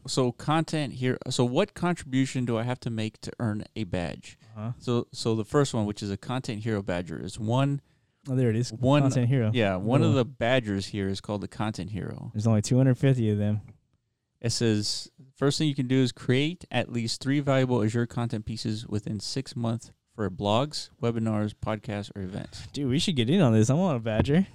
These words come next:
Speaker 2: <laughs> Let's get some podcast badgers,
Speaker 1: Say
Speaker 2: dude.
Speaker 1: three valuable Azure content pieces. Okay, so that means a blog, a webinar, and a podcast.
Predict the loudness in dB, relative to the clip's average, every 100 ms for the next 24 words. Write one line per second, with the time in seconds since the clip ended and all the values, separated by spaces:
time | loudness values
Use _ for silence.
0 | -14 2 2 2 -8 4 6 8 6 6
1 | 2 2 2 6 6 4 0 -2 -4 -8
2 | -6 -2 0 0 0 0 0 -2 _ -4
3 | 0 0 2 2 0 0 -2 -2 -2 -2
4 | -4 -6 -6 -8 -12 -14 -16 -20 -20 _
5 | _ _ _ _ _ _ -8 -4 -2 0
6 | 2 2 2 0 -2 -12 _ _ _ -4
7 | 0 4 6 4 0 -8 -12 _ _ -4
8 | 0 0 2 0 0 0 -2 -4 -8 _
9 | _ _ _ _ _ -6 -4 -2 -4 -4
10 | -12 -14 -18 -18